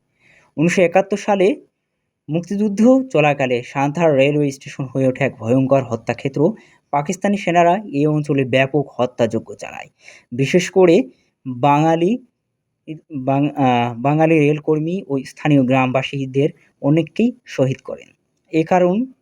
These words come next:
এই করুণ ঘটনায় সান্তাহারকে ইতিহাসে এক রক্তাক্ত স্মৃতির সাথে যুক্ত করে দিয়েছে। বর্তমানে আজও সান্তাহার রেলওয়ে স্টেশন দিয়ে প্রায় দশটির মতো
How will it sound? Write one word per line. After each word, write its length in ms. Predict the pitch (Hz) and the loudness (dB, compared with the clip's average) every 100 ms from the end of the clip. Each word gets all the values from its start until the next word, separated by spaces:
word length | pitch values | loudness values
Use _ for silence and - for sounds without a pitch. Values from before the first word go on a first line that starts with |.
| - | -10
এই 80 | 151 | -2
করুণ 420 | 165 170 190 190 | 4 4 4 0
ঘটনায় 480 | 151 156 156 127 131 _ _ _ | -2 -2 0 0 -2 _ _ _
সান্তাহারকে 720 | 143 135 131 131 127 123 131 117 - | -8 -6 -6 -4 -4 -4 -10 -10 -12
ইতিহাসে 520 | 120 120 120 - 120 110 | -10 -4 -4 -2 -4 -2
এক 180 | 117 113 | -6 -4
রক্তাক্ত 420 | 117 113 120 - 117 110 - - - - | -6 -6 -8 -6 -6 -6 -10 -20 -20 -10
স্মৃতির 340 | 135 135 139 - | -6 -4 -6 -8
সাথে 220 | 127 139 120 | -4 -2 -2
যুক্ত 280 | 120 - | -6 -6
করে 200 | 113 107 104 | -8 -6 -8
দিয়েছে। 340 | 104 98 - - _ _ _ _ _ 120 | -10 -12 -18 -20 _ _ _ _ _ -2
বর্তমানে 440 | 175 202 214 208 240 - _ | 0 2 2 0 -2 -6 _
আজও 360 | 147 170 175 233 - _ _ | -2 0 0 -2 -6 _ _
সান্তাহার 400 | 156 160 165 156 | -8 -2 0 2
রেলওয়ে 300 | 160 156 151 | 2 2 0
স্টেশন 360 | 151 147 151 151 | -4 -6 -2 0
দিয়ে 260 | 143 170 220 | 2 2 2
প্রায় 240 | 120 127 | 0 0
দশটির 400 | 127 143 - 160 | 0 -2 -2 -2
মতো 240 | 143 139 | -2 0